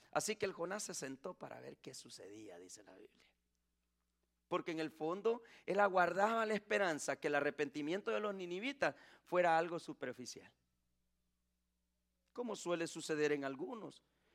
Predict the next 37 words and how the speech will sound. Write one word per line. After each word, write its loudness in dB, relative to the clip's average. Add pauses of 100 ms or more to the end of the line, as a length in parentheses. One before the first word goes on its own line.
(140)
Nomás -2
oyen 2
el -4
mensaje 4
que -6
está 2
fuerte 4
y -2
está -2
horrible, 2
irse 0
al 4
infierno, 0
y 2
no, 0
pues 0
yo -2
acepto -6
a -8
Cristo, -6 (300)
pero -4
nada -6
más -4
por 2
el 0
susto -6
en -4
su -12
momento. -8 (540)
No, 0
el 4
arrepentimiento -2
de 0
aquellos -4
fue -6
genuino, -8
hermano, -16